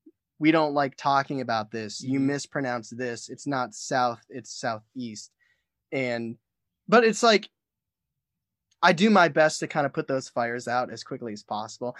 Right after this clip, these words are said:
Speaker 1: I'll never be like, you know, "Screw you, uh, you know, you know,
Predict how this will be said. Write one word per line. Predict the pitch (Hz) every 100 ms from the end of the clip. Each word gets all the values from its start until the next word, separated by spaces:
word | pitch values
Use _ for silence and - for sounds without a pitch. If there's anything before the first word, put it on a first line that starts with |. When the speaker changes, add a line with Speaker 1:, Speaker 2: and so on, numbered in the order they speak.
| -
Speaker 1:
I'll | 180 185
never | 180 170 170
be | 151 156
like, | 143 127
you | 147
know, | 143 131 120 - _ _ _
"Screw | - 226 202
you, | 185 170 170 160 147
uh, | 135
you | 143
know, | 143 131 135 147
you | 156
know, | 139